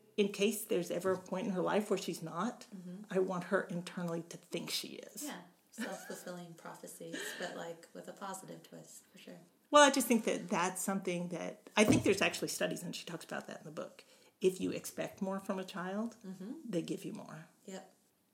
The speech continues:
Speaker 2: I agree.
Speaker 1: And when there's, like, if you could somehow objectively test, did the kid you expected the most from actually have the most to begin with? Probably not.
Speaker 2: Right.
Speaker 1: And I will say that that's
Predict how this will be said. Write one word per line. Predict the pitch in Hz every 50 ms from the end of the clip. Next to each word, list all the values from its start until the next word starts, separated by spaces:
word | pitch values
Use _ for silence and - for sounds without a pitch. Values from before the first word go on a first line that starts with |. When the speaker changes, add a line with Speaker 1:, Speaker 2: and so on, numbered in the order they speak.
| _ _ _ _ _ _ _ _ - - _ 202
Speaker 2:
I | 185
agree. | 180 175 175 175 170 165 - _ _ -
Speaker 1:
And | 247 190 180 180 175 175 185
when | 190 190 185 185 180
there's, | 175 165 160 156 151 147 - - - - - - _ _ _ _ _ _ _ -
like, | - 175 160 156 - -
if | - 175 - 190
you | 175
could | 180 196 - -
somehow | - 190 175 170 160 156
objectively | 143 202 - - - - - - - - 175
test, | 185 180 - - - 151 190 208 - - - - - _ _ _ _ _ _ _ _ _ _ _ _ _ _ _ _ _ _ - - 165
did | - 175 170
the | - -
kid | - - - 196 180 170
you | 170 165
expected | 165 - - - - 160 156 - 175 175 175
the | - 165
most | - 175 175 175 185 180 - -
from | - - 202 196 202 202 208 208 208
actually | 208 185 - - 165 165
have | 147 165 175 175 -
the | 180
most | 175 175 175 175 -
to | 180
begin | - 185 185 175 180 202 220
with? | 247 302 311 311 - - - - - _ _ _ _ _ _
Probably | - 165 - - 170 165
not. | - - 123 - - - - - - - - 202
Speaker 2:
Right. | 190 180 175 180 180 - - - -
Speaker 1:
And | 202 175 175 -
I | 175 175
will | 185 208 208
say | 202 - - 170 170
that | 165 170 156 -
that's | - 165 160 - - - -